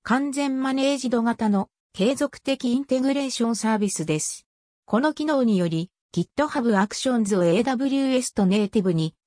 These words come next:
統合できるようになり、イオム、エーダブリューエスシークレットマネージャー、エーダブリューエスクラウドトレイル、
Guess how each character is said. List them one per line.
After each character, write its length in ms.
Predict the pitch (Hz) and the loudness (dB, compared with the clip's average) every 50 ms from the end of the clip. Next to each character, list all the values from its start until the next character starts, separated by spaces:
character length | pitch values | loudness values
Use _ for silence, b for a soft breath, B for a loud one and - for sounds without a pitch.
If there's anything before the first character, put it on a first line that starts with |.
| _ _ - | _ _ 0
統 180 | 214 277 285 262 | 0 0 0 0
合 240 | 262 277 285 285 | 0 0 0 0
で 140 | 269 294 277 | 0 -2 -2
き 120 | - 302 294 | -2 -2 -2
る 120 | 294 247 | 0 2
よ 120 | 233 220 | 2 2
う 60 | 214 202 | 2 2
に 120 | 190 185 | 2 2
な 120 | 175 175 | 2 0
り、 200 | 165 156 143 - _ _ _ _ _ | -2 -2 -6 -8 _ _ _ _ _
イ 100 | - 240 | 0 2
オ 80 | 220 190 | 2 2
ム、 160 | 175 156 - _ _ _ _ - | 2 0 -4 _ _ _ _ -2
エ 180 | 175 196 269 | 0 0 2
ー 20 | 277 | 2
ダ 120 | 302 294 262 | 0 0 0
ブ 120 | 269 285 | 0 0
リ 80 | 294 285 | 0 0
ュ 140 | 285 277 277 | 0 0 0
ー 0 | |
エ 80 | 269 269 | 0 -2
ス 140 | - - 190 | -2 -2 -4
シ 320 | - - 196 220 233 226 | -2 0 0 0 2 0
ー 80 | 220 - | 0 -2
ク 100 | - 247 | -2 -2
レ 80 | 254 262 | -2 -2
ッ 80 | 254 _ | -4 _
ト 120 | - 247 220 | -2 0 0
マ 140 | 226 226 240 | 2 2 2
ネ 160 | 240 233 208 | 2 2 2
ー 60 | 170 | 2
ジ 100 | - 180 | 2 2
ャ 320 | 175 170 160 151 143 - - _ _ _ - | 4 4 2 2 0 -4 -8 _ _ _ 0
ー、 120 | 170 202 277 | 0 2 2
エ 20 | |
ー 40 | 254 | 2
ダ 140 | 294 294 262 | 0 0 0
ブ 100 | 277 285 | 0 0
リ 100 | 285 285 | 0 0
ュ 100 | 285 277 | 0 0
ー 40 | 277 | 0
エ 100 | 269 269 | 0 -2
ス 120 | - - | -4 -6
ク 140 | - - 175 | -2 0 2
ラ 160 | 196 240 277 | 2 2 2
ウ 100 | 269 247 | 2 2
ド 140 | 214 240 233 | 2 0 0
ト 160 | - 233 226 | 0 0 0
レ 120 | 226 226 220 | 2 2 2
イ 120 | 208 165 | 2 2
ル、 200 | 151 135 - | 0 -2 -4